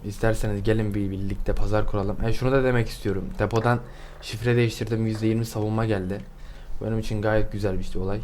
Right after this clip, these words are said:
Aa bak, bu da var. On şeytan, on şimşek, beş delici, beş C P çalma, on H P absorbe. İnanılmaz bir bilezik.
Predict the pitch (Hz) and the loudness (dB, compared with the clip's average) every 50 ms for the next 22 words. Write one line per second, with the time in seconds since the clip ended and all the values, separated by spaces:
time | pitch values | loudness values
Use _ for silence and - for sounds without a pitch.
0 | - - - - 98 98 98 - - 95 92 92 - - 104 107 101 95 90 85 | -6 -10 -10 -6 -4 -2 2 4 4 4 4 4 2 2 4 2 2 2 2 -2
1 | - - - - - - - - - - - - - - - - 113 120 123 123 | -4 -6 -8 -10 -14 -12 -10 -10 -10 -10 -12 -6 -4 -4 -2 2 2 2 4 4
2 | - 113 107 107 104 104 - 113 120 120 - - 117 104 - - 110 104 - - | 4 4 4 4 2 2 2 2 2 2 2 0 -4 -4 -2 0 2 4 4 4
3 | - - 117 123 120 - - 113 98 98 90 95 92 101 113 120 - - - 123 | 6 6 6 6 6 4 2 0 0 0 0 2 6 6 6 6 6 2 -2 -2
4 | 110 - 120 107 - 120 113 113 117 127 131 - - 123 127 123 117 104 110 107 | -2 0 -2 -2 2 2 4 6 6 6 4 4 2 0 2 2 2 2 2 0
5 | 104 - - 117 110 107 - - - 104 95 95 92 92 90 - 98 107 107 107 | 0 0 2 2 2 2 2 0 -4 -4 -4 -2 -2 -2 -2 -2 -4 -2 -2 0
6 | 110 110 110 113 120 127 120 110 113 113 107 101 107 101 104 98 104 101 - - | 0 0 0 0 0 0 0 0 0 0 0 0 0 0 2 0 0 -4 -4 -6
7 | - | -12